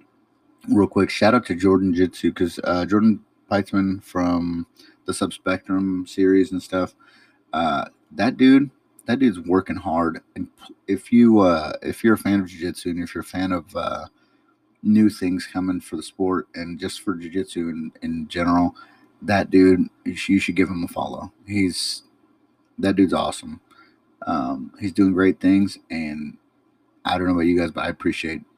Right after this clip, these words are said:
anyone and everyone that's trying to make this stuff blow up. Um, so again, shout out to them. Shout out to Flow Grappling. Shout out to Parallel Jiu-Jitsu.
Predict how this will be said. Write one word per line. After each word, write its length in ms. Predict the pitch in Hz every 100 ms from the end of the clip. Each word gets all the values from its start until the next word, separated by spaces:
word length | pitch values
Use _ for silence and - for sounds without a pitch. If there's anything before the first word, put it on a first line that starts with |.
| _ _
anyone 380 | 104 95 85 85
and 80 | 82
everyone 340 | 82 80 73
that's 160 | 78 76
trying 220 | - 85
to 60 | 78
make 260 | 78 -
this 160 | - 85
stuff 340 | - 82 80
blow 260 | - 82 80
up. 160 | 80 - _ _ _ _ _ _ _
Um, 540 | - - - - - - _ _
so 260 | - 90 90
again, 260 | 90 90
shout 220 | 87 101
out 100 | 95 -
to 80 |
them. 380 | 95 101 98 98
Shout 220 | 95 98
out 100 | 95
to 240 | 95 87 85
Flow 260 | - 107
Grappling. 680 | 92 92 92 - 98 95 98 - _ _ _ _
Shout 220 | - 107
out 180 | 101 98
to 640 | - 101 101 95 95 92 87 _ _ _ _ _ _ _
Parallel 280 | - 107 98
Jiu-Jitsu. 760 | 92 87 101 98 - 107 101